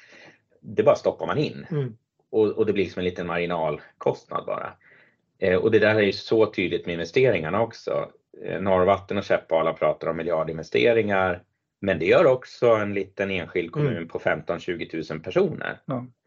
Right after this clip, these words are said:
Speaker 1: Och jag sa just att vi är kanske åttahundratusen personer som ska
Speaker 3: Mm.
Speaker 1: dela.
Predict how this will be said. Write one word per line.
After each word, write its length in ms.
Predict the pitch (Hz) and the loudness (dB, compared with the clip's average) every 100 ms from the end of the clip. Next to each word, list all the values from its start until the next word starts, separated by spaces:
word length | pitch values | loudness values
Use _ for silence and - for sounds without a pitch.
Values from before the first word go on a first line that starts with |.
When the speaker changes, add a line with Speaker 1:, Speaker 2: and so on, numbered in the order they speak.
| _ _ | _ _
Speaker 1:
Och 120 | 202 | 6
jag 140 | - 101 | 6 6
sa 100 | 127 | 4
just 220 | 113 98 | 4 0
att 80 | 92 | 0
vi 120 | 131 | 0
är 40 | |
kanske 200 | 131 120 | 0 -4
åttahundratusen 920 | - - _ 214 101 85 80 85 85 82 | -4 -6 _ -2 0 -4 -4 -4 -6 -6
personer 320 | 80 82 71 | -4 -6 -6
som 120 | 73 | -2
ska 80 | 120 | 0
Speaker 3:
Mm. 120 | 110 | 0
Speaker 1:
dela. 260 | 50 - | 0 -6